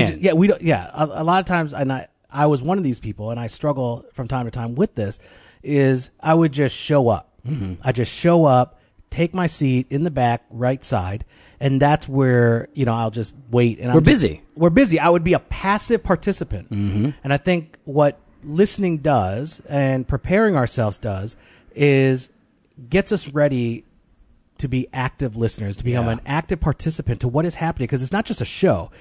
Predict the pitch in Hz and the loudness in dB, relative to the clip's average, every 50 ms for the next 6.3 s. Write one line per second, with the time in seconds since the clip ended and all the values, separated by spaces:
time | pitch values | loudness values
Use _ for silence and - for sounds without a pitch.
0 | - - - - 190 214 226 202 151 - - - 240 208 151 123 123 113 117 139 | -20 -8 -2 0 2 2 2 2 0 -2 0 4 4 4 4 4 0 -4 -6 -2
1 | 165 175 180 - 170 - - 156 160 156 - 117 104 117 113 98 110 113 110 107 | -2 0 0 -2 -4 -2 0 2 2 2 0 -2 -2 -2 -2 0 0 0 0 -2
2 | - - _ _ _ _ _ _ _ - 151 135 131 131 127 127 123 113 127 117 | -2 -6 _ _ _ _ _ _ _ 2 4 6 8 8 6 6 4 0 -4 -6
3 | 117 113 110 110 117 131 135 127 120 - 127 127 139 151 147 135 160 139 120 131 | -6 -4 -2 0 2 4 6 6 6 6 6 6 6 6 6 4 4 4 4 2
4 | 160 156 - 170 165 - - 170 - - 87 - 170 185 180 165 151 - 127 110 | 2 2 2 0 -2 -2 -4 -6 -4 -4 -2 0 2 4 4 2 2 0 0 2
5 | 127 170 160 135 120 127 127 - 185 196 226 254 247 - - 160 165 160 160 170 | 6 6 8 8 8 6 6 4 2 0 2 0 0 0 0 0 2 2 2 0
6 | 196 - - 240 226 | -2 -2 -4 -6 -6